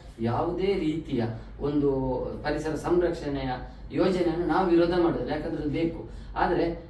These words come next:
ನ-, ಮೂಲಭೂತ ಸೌಕರ್ಯ ತೊಂದರೆ ಆಗಬಾರ್ದು. ಅದಕ್ಕೆ ಗಡಿ ಗುರುತು ಮಾಡಿದ್ರೆ ಅಲ್ಲಿಗೆ ನಾವು ಝೀರೋ ಬಫರ್ ಝೋನ್ ಅನ್ನು ಮಾಡ್ತೇವೆ. ಇನ್ನು, ಆ, ಏನಂದ್ರೆ ಕಸ್ತೂರಂಗನ ವರದಿಯನ್ನು, ಆ, ವಿರೋಧ ಮಾಡುದು ಯಾಕೆ? ಕಸ್ತೂರಂಗನ ವರದಿಯನ್ನು ಮಾತ್ರ,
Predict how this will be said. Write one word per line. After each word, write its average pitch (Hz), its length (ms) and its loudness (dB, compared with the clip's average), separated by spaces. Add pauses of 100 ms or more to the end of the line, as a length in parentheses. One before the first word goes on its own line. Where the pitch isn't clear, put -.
(100)
ನ-, 147 200 0
ಮೂಲಭೂತ 185 480 4
ಸೌಕರ್ಯ 151 460 -2
ತೊಂದರೆ 156 320 -2
ಆಗಬಾರ್ದು. 117 320 -2
ಅದಕ್ಕೆ 175 220 -4
ಗಡಿ 175 200 2
ಗುರುತು 170 280 -4
ಮಾಡಿದ್ರೆ 143 300 -4
ಅಲ್ಲಿಗೆ 151 260 -2
ನಾವು 143 320 -2
ಝೀರೋ 151 500 -2 (200)
ಬಫರ್ 135 280 -2
ಝೋನ್ 139 200 0
ಅನ್ನು 143 140 0
ಮಾಡ್ತೇವೆ. 113 640 -4 (180)
ಇನ್ನು, 190 440 0
ಆ, - 320 -6
ಏನಂದ್ರೆ 135 400 -4
ಕಸ್ತೂರಂಗನ 175 580 0
ವರದಿಯನ್ನು, 143 720 -2 (340)
ಆ, - 40 -4
ವಿರೋಧ 202 460 6
ಮಾಡುದು 151 320 2
ಯಾಕೆ? 113 440 -2 (280)
ಕಸ್ತೂರಂಗನ 160 520 0
ವರದಿಯನ್ನು 151 380 4
ಮಾತ್ರ, 131 320 0